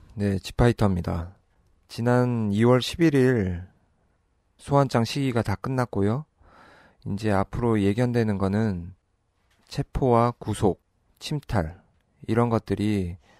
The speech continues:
우리 농성장에 닥쳐올 것이라고 예견됩니다. 여기에 만반의 준비를 하고 있고요.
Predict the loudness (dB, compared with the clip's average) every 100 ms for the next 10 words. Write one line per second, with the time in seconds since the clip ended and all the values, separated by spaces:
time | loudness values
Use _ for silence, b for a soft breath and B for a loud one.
0 | _ -6 -4 -2 -2 -2 -2 -2 -2 -2
1 | -2 -4 -4 -8 -12 _ _ _ _ _
2 | -14 -8 -2 -2 0 -4 -2 -6 -6 -4
3 | -4 -6 -12 _ b b b -2 0 0
4 | 0 -6 -8 -10 -12 b b _ 0 0
5 | 0 2 2 2 0 0 0 0 0 -2
6 | -2 -4 -4 -4 -2 -4 -4 -4 -4